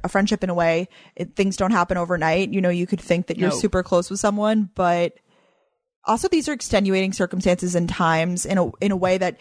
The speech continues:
Speaker 1: some people, I think about even in dating sense, like, I, I have more time right now, I guess, 'cause I'm not so occupied and, like,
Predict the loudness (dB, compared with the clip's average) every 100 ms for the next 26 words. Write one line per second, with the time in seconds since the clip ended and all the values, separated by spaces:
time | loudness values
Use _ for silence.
0 | -14 -4 0 2 0 0 0 2 0 -2
1 | -2 2 2 2 0 0 0 0 0 2
2 | 0 2 -2 -2 -8 -20 -20 -20 _ _
3 | _ _ _ _ _ -6 -2 -2 0 0
4 | 0 0 2 0 0 _ _ -4 -2 0
5 | 2 2 0 0 0 0 -2 -6 -4 -2
6 | 0 0 0 2 2 0 -2 -2 0 0
7 | 0 -2 -4